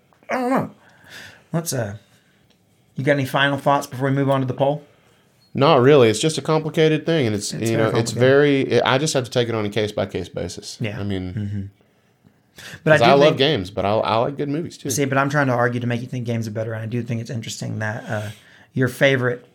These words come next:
Speaker 1: story ever told is in a video game.
Speaker 2: Yeah.
Speaker 1: So, right?
Speaker 2: Well, I mean, uh, that's what I'm saying. Like, I think they have potential to be better.
Speaker 1: Yeah,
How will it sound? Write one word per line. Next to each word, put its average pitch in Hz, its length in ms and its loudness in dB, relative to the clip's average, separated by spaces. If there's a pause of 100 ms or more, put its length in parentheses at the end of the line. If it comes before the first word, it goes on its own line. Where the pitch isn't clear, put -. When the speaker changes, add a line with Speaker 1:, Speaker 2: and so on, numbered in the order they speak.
(540)
Speaker 1:
story 127 380 0
ever 120 160 2
told 113 300 -6
is 104 100 -10
in 113 100 -10
a 110 40 -14
video 113 260 -14
game. 120 100 -12
Speaker 2:
Yeah. 160 180 8
Speaker 1:
So, - 120 0
right? 127 340 -4
Speaker 2:
Well, 180 160 10
I 180 120 6
mean, 151 180 2
uh, 110 140 0
that's 160 240 4
what 143 80 0
I'm 127 100 -2
saying. 196 240 0
Like, 104 140 -2
I 117 100 2
think 127 220 -2
they 117 80 2
have 110 160 -2
potential 117 420 -2
to 90 60 -4
be 85 100 -6
better. 85 340 -6
Speaker 1:
Yeah, 139 260 0